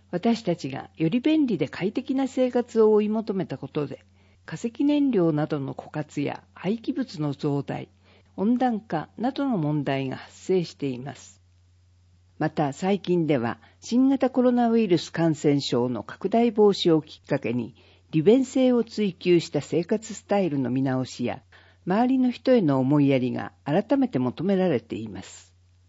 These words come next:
恵まれた自然や地球資源、物を大事にし、周りの人を大切にする気持ちは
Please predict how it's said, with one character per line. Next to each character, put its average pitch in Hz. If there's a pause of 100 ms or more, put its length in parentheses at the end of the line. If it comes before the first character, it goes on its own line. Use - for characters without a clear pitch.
(720)
恵 151
ま 254
れ 277
た 254
自 214
然 202
や 170
地 -
球 190
資 -
源、 104 (300)
物 175
を 269
大 156
事 156
に 117
し、 - (180)
周 170
り 262
の 262
人 240
を 156
大 147
切 226
に 208
す -
る 175
気 -
持 147
ち 135
は -